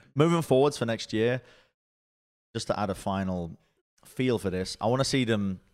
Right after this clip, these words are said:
I wanna see some move into the direction of having more budget to do content, having, like, uh, more of a focus on trying to, like, capture players' emotions and,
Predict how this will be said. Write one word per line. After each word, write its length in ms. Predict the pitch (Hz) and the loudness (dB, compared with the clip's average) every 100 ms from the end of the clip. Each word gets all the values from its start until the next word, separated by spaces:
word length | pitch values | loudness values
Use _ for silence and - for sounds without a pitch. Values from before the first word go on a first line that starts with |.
| - _ - | -20 _ 0
I 40 | |
wanna 120 | 147 | 2
see 160 | 156 170 | 4 0
some 320 | - 151 127 | 2 0 0
move 300 | 117 127 131 | 2 2 2
into 200 | 120 107 | 0 -4
the 100 | 95 | -6
direction 540 | 95 104 104 - 110 104 | -4 -4 -6 -8 -8 -6
of 460 | 98 95 87 - - _ _ _ _ | -2 -2 -4 -8 -20 _ _ _ _
having 240 | 101 104 104 | -4 -2 -2
more 100 | 92 | -2
budget 340 | 82 101 92 | 0 0 0
to 60 | 98 | -2
do 120 | 90 | 0
content, 560 | 85 139 143 - 156 156 - - - _ _ | 2 2 2 2 2 0 -10 -20 -20 _ _
having, 480 | 98 95 95 92 90 | 0 2 0 0 -4
like, 440 | - 90 87 - - _ _ _ _ _ | -2 -2 -2 -6 -20 _ _ _ _ _
uh, 100 | 92 90 | -12 -8
more 460 | 131 147 151 143 139 | 0 4 6 6 4
of 80 | |
a 140 | 120 117 | 2 0
focus 460 | - 123 117 120 - | 2 0 2 -4 -4
on 160 | 110 | -6
trying 300 | - 113 110 | -2 -2 0
to, 100 | 104 | 0
like, 380 | 95 90 90 - - | 0 0 -4 -12 -4
capture 340 | 117 117 110 | -2 -2 -4
players' 420 | - 113 113 101 | 0 2 4 2
emotions 720 | 98 101 110 120 113 113 104 | 4 4 4 0 -4 -4 -6
and, 280 | 95 92 92 | -6 -6 -8